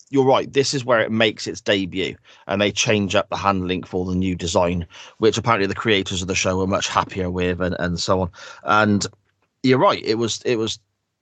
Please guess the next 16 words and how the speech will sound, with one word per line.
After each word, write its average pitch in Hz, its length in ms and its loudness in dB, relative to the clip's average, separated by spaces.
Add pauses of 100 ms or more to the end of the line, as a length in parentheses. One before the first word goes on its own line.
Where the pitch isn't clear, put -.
(340)
filmed 117 400 4
in 107 80 0
a 104 60 0
certain 107 280 2
order. 113 360 4
This 110 200 -2
is 101 100 -4
when 98 140 2
the, 98 200 0
um, 92 240 0 (340)
the 101 80 4
hand 101 260 2
link 95 220 -2
swap 104 300 0
over 95 220 2
happened, 110 500 0